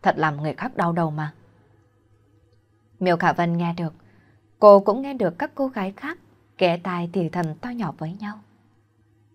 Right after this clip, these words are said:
"Chắc chắn là cô ta ngồi với nhà sản xuất lớn, nếu không nữ chính cũng không đến lượt cô ta đâu. Chẳng qua chỉ là một diễn viên nhỏ,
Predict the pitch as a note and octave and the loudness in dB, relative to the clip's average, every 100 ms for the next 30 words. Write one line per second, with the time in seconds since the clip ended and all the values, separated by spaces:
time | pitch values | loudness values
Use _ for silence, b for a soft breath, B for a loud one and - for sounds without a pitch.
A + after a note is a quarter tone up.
0 | _ _ - E3+ E3+ D#3 G3 E3+ D#3+ E3+ | _ _ -4 0 2 2 2 0 0 0
1 | E3+ - F3 E3+ D#3+ G#3 E3+ E3+ E3 - | 0 0 -4 -4 -2 -2 -2 -4 -6 -6
2 | F#3+ F3 F#3 - b b b - E3+ F3 | -4 -4 -6 -12 b b b -4 0 2
3 | D3+ D3 F3+ E3+ D#3+ G#3 G#3+ F#3+ F3+ E3 | 0 -6 -4 -4 -2 0 0 0 -2 0
4 | A#3 F3 F#3 G3 F#3+ F#3+ G3 - _ b | 0 0 -2 -2 -4 -4 -6 -8 _ b
5 | b b b b _ - D#3 C3+ E3+ E3+ | b b b b _ 2 2 2 0 0
6 | E3+ F3+ E3 D#3+ D#3 A#3 B3 A#3+ A3+ | 2 0 0 -2 -4 -6 -6 -6 -8